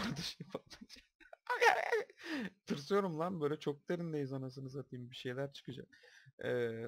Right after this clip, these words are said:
balrog çıkacak balrog. He Tosun. Ha dedi yumurta da eklenecekmiş dedi. E dedim çikolatası yok mu dedim bu kekin. Ha dedi kakao var ama dedi hiçbir şekilde düşüremiyoruz dedi.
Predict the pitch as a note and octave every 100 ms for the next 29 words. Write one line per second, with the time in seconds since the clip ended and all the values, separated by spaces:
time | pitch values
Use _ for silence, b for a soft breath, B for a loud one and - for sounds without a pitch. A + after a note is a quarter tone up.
0 | C3+ C#3 D3 D#3+ E3 - - D3 C#3 -
1 | - A#2+ C#3+ A#2+ - - - - - _
2 | - - C#3+ - - - C#3+ A2+ B B
3 | B F3 A3 D#3 C#3+ D#3+ G3 - - D#3
4 | E3+ G3 F#3+ A#3 A3 F#3 D#3+ D3+ C3 C3
5 | - - - B2 D#3 G3 - B B -
6 | C#3 F3 A3 G#3 - A3 A3 A3+ G#3+ A#3
7 | A#3 A#3 G#3+ G3 E3+ D#3 C#3+ - C#3+ G3
8 | G#3 - b b - G#3 A3+ F#3 F3 E3+
9 | A3 G#3+ G#3+ G#3+ A3+ B3+ A3+ E3+ F3 -
10 | F#3+ G#3+ G3+ G3 F3+ E3+ - G3+ F#3+ D#3+
11 | C3 A#2+ A#2+ C#3+